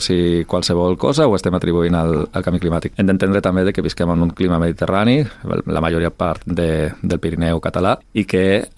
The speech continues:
aquí la variabilitat sempre ha estat extrema, és a dir, de sequeres històriques en tenim registres documentats de, dels últims cinc-cents anys,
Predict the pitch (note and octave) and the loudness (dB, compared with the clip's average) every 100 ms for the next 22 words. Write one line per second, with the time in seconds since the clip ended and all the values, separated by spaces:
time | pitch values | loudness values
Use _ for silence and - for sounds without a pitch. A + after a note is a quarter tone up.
0 | F#2+ F2+ F2+ F2 F#2 F#2 E2+ E2+ F2 F#2 | -2 0 0 2 2 2 2 0 0 0
1 | E2 - E2+ F#2 F2 - - E2 F2+ - | 0 0 -2 -2 -2 -4 -2 0 0 -2
2 | - - D#2+ E2 D#2+ - F2 D#2 E2+ - | -6 -4 -2 0 0 -2 -2 -2 -4 -2
3 | F2 E2+ F#2 F#2+ E2+ E2+ E2 E2+ E2+ D#2+ | -2 0 0 0 -2 0 0 0 0 0
4 | E2 - F2+ - F2+ F2 E2+ E2 D#2+ G2 | -2 0 -2 0 -2 0 0 0 0 0
5 | - F2+ D#2+ E2 D#2 D#2 E2+ - - - | -2 -4 -2 -2 -2 -4 -6 -10 -10 -8
6 | - E2+ F2+ F2+ F2+ F#2 F#2 F2 G#2 | -6 -4 -2 -2 -2 0 2 2 0